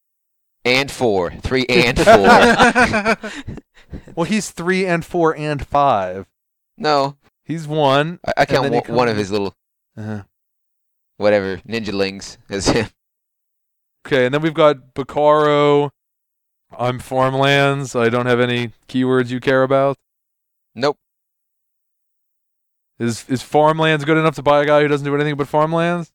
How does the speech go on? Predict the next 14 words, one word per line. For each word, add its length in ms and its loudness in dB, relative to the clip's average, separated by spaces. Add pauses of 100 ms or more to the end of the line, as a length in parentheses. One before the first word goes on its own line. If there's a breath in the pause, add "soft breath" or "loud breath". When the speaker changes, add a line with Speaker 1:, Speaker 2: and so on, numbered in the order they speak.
Speaker 1:
I 60 -12
thought 180 -6
farmlands 360 -6
was 60 -12
good 140 -8
enough 120 -6
to 60 -16
flow 160 -2
up 120 -4
in 100 -10
your 80 -6
province 420 -2
sometimes, 520 -8
but 280 -8